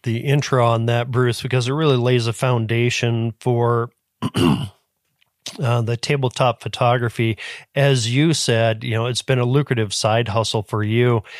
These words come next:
And I gotta tell you, it's, it's one of my, um, oh, what would I call it? Maybe just, it,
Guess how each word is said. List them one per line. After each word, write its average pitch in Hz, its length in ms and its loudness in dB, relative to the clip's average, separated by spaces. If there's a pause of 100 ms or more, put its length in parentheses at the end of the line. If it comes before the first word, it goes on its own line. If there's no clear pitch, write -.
(240)
And 131 320 0
I 151 120 0
gotta 254 260 0
tell 107 280 -4
you, 143 180 0
it's, 139 360 -4
it's 139 240 -2
one 127 300 2
of 143 160 0
my, 107 520 0 (420)
um, 104 680 -4 (760)
oh, 117 260 -6
what 127 260 -4
would 131 140 0
I 110 80 -4
call 123 320 0
it? 104 80 -4
Maybe 117 540 0 (560)
just, 120 300 -4
it, 139 220 -8